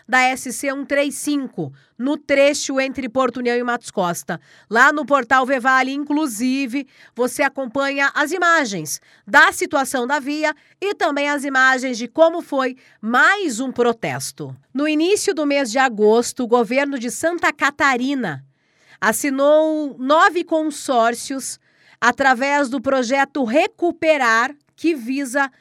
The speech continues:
a manutenção de vários quilômetros de rodovias estaduais.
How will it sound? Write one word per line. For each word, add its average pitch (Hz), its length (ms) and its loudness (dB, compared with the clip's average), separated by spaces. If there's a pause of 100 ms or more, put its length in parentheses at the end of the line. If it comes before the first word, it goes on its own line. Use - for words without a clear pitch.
(300)
a 285 160 4
manutenção 320 1400 0 (340)
de 220 180 -2
vários 320 640 2
quilômetros 294 1040 -2
de 247 120 -4
rodovias 262 720 -4
estaduais. 220 960 -2